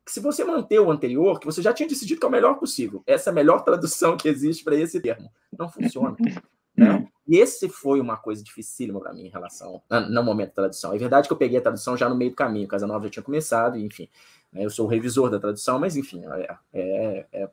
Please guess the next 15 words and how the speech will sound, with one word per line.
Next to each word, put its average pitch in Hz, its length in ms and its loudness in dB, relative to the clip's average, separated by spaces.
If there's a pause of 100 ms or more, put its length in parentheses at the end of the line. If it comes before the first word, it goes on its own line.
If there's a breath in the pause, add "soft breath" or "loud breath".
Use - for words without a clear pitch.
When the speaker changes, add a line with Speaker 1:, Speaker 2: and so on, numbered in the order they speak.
(140)
Speaker 1:
traduzir 107 480 -2
de 123 80 -6
novo 123 320 0
junto, 104 420 -10
né, 110 140 -12
um 101 60 -14
pouco 101 280 -16
isso. - 240 -16 (380 soft breath)
Mas 127 160 2
isso - 240 -4
foi 139 100 -2
uma 127 140 0
descoberta 104 500 -4
incrível, 92 480 -10
né? 117 160 -10